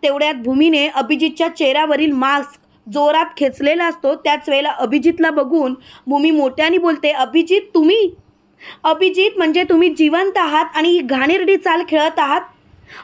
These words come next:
अहो, तुम्हाला लाज कशी वाटत नाही अभिजित? अहो, स्वतःच्या बायकोला हे असं बघताना काहीच कसं वाटत नाही." त्यावेळेला लगेच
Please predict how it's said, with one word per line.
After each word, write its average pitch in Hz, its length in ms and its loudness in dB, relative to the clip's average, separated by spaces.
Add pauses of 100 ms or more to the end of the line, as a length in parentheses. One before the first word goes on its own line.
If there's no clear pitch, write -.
अहो, 285 140 2
तुम्हाला 339 440 0
लाज 302 360 0
कशी - 240 0
वाटत 349 320 0
नाही 330 180 2
अभिजित? 320 460 2 (500)
अहो, 302 180 2
स्वतःच्या 330 600 -2
बायकोला 311 480 0
हे 320 120 2
असं 311 340 0
बघताना 330 420 -2
काहीच 320 380 -2
कसं 359 260 0
वाटत 320 320 -2
नाही." 349 260 0
त्यावेळेला 302 400 0
लगेच 285 320 0